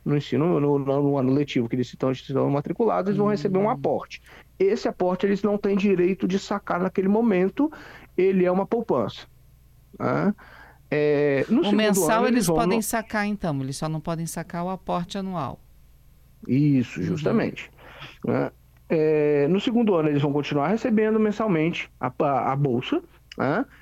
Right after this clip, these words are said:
Speaker 1: E aprovado no final do segundo ano, eles têm novamente o dire-, o aporte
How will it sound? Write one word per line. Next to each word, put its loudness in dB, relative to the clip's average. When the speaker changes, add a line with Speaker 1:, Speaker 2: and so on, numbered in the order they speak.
Speaker 1:
E 4
aprovado 0
no 0
final 0
do -4
segundo 2
ano, 2
eles 0
têm 0
novamente 2
o 2
dire-, 2
o 2
aporte -4